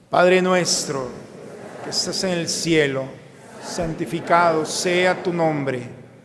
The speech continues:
Venga a nosotros tu reino. Hágase tu voluntad en la tierra como en el cielo. Danos hoy nuestro pan de cada día.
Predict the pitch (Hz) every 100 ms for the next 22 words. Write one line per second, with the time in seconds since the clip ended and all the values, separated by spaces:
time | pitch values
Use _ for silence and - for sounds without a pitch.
0 | - - 135 175 185 202 196 180 147 -
1 | 220 220 170 - - 175 165 156 139 123
2 | 127 - - - - - - - - 180
3 | 208 196 - 190 180 180 170 170 160 131
4 | 165 190 190 185 160 143 160 180 170 185
5 | 208 190 165 156 147 135 - 165 147 127
6 | 120 110 - - - - _ - - 185
7 | 196 214 214 - - 180 151 143 175 190
8 | - 185 180 175 165 151 - 151 151 151
9 | 151 135 127 123